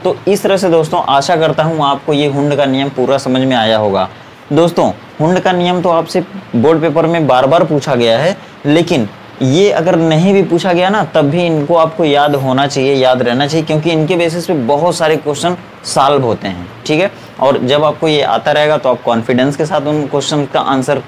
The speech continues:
करके आएंगे, या फिर आपको लगेगा कि हाँ कॉन्फिडेंस के साथ हमारा आंसर सही है।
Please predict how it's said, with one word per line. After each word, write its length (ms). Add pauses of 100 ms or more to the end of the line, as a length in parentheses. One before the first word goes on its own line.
करके 260
आएंगे, 360 (640)
या 100
फिर 160
आपको 220
लगेगा 360
कि 140
हाँ 140
कॉन्फिडेंस 440
के 80
साथ 140
हमारा 300
आंसर 280
सही 260
है। 120